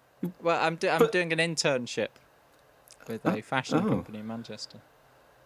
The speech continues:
Speaker 2: Oh, well,
Speaker 1: So,
Speaker 2: fair.
Speaker 1: yeah.
Speaker 2: But you're still doing this, though. You're still doing the podcast,
Speaker 1: Yeah,
Speaker 2: so
Speaker 1: I've still got enough, uh, sort of spare time on my hands to do
Speaker 2: Yeah.
Speaker 1: this.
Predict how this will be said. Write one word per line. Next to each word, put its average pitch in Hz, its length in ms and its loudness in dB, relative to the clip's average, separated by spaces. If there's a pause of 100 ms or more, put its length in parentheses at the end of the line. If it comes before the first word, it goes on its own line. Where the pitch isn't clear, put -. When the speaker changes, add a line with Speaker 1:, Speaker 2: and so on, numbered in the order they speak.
(160)
Speaker 2:
Oh, 320 140 2
well, 92 240 2
Speaker 1:
So, - 520 -10
Speaker 2:
fair. 107 160 4
Speaker 1:
yeah. 165 120 -8 (260)
Speaker 2:
But - 160 -2 (680)
you're 151 100 4
still 160 180 6
doing 123 220 4
this, 127 220 2
though. 92 100 4
You're 104 100 2
still 113 180 4
doing 101 220 2
the 90 60 -2
podcast, 104 480 2
Speaker 1:
Yeah, 233 100 6
Speaker 2:
so 165 140 4
Speaker 1:
I've 156 100 -2
still 196 220 -2
got 165 180 0
enough, 151 420 0 (120)
uh, 143 160 0
sort 147 180 2
of 151 80 -2
spare 127 320 0
time 131 320 0
on 123 100 -2
my 110 140 -2
hands 107 320 -4
to - 140 -12
do 120 100 -6
Speaker 2:
Yeah. 113 220 2
Speaker 1:
this. - 340 2